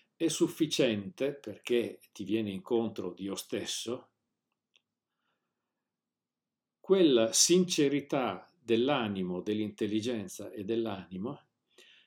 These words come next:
che se potesse o se avesse conosciuto veramente il cristianesimo,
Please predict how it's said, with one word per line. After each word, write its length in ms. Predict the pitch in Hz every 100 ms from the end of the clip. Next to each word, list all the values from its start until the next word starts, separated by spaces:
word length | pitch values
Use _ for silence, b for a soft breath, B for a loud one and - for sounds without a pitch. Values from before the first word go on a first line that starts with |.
| _ _
che 400 | - 175 107 - _ _ _ _ _ _ _ _ _ _
se 460 | - - 208 196
potesse 880 | - 127 - 185 143 - 113 101 - _ _ _ _ _ _ 123
o 60 |
se 180 | 117 135
avesse 440 | 135 180 - 117
conosciuto 880 | - 120 120 117 175 151 - 90 104 104
veramente 640 | 117 127 135 151 123 113
il 100 | 90
cristianesimo, 920 | - 107 - 113 107 90 98 120 151